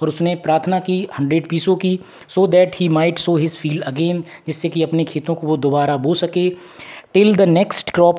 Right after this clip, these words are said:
comes, जब तक कि दूसरी फसलें उसकी ना आ जाए। He had believed that, उसका ये विश्वास था, उसके पास ये विश्वास था, uh, that God would certainly help him with the money। उसको ये विश्वास था, उसको ये दृढ़ विश्वास था कि भगवान उसकी,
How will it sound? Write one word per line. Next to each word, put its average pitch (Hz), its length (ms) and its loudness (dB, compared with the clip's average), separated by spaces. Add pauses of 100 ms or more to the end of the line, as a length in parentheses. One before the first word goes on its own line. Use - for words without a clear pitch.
(100)
comes, 151 240 0
जब 156 160 -2
तक 170 140 -2
कि 185 100 -2
दूसरी 165 420 -2
फसलें 170 320 -4
उसकी 165 260 -4
ना 165 220 2
आ 160 40 2
जाए। 160 260 2
He 190 200 0
had 170 160 0
believed 156 360 0
that, 156 220 2 (520)
उसका 185 260 -2
ये 175 140 2
विश्वास 160 600 0
था, 170 40 2
उसके 170 220 -2
पास 160 240 0
ये 156 60 0
विश्वास 165 340 0
था, 175 260 -2 (600)
uh, 151 100 0
that 151 280 0
God 190 200 8
would 170 300 2 (340)
certainly 180 600 2
help 170 240 2
him 170 140 0
with 156 120 0
the 143 100 2
money। 143 260 4 (300)
उसको 165 200 -2
ये 180 120 2
विश्वास 165 440 -2
था, 180 60 2
उसको 170 200 -2
ये 165 80 2
दृढ़ 156 180 2
विश्वास 160 420 -2
था 170 60 0
कि 160 160 -6
भगवान 143 380 -2
उसकी, 165 320 -4